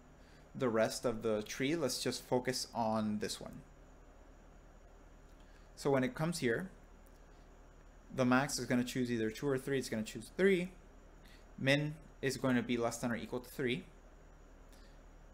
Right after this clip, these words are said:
Then the max is gonna be greater than or equal to five. And then the min is going to prune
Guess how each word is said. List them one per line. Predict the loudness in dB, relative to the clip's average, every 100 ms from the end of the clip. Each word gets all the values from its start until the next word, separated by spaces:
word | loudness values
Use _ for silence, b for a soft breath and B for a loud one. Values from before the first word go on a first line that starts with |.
| 0
Then | 2 4
the |
max | 4 2 0 -4 -8 -12 -20 -20 -4
is | -2 0
gonna | 2 2
be | 2
greater | 4 6 6
than | 2
or | 0
equal | 0 -2
to | -2
five. | -2 0 0 -4 -8 B B B B 0
And | 2
then | 4 2
the |
min | 2 2 0 -2 -8 -4
is | -4
going | 0 0
to | 0
prune | -2 0 2 2 0